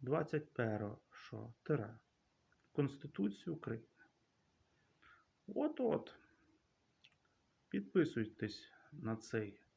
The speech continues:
YouTube канал, поширюйте це відео в тренди Ютубу. Знищимо українську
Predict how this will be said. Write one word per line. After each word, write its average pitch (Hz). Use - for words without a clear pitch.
YouTube 113
канал, 135
поширюйте 117
це 110
відео 120
в 113
тренди 113
Ютубу. 120
Знищимо 143
українську 143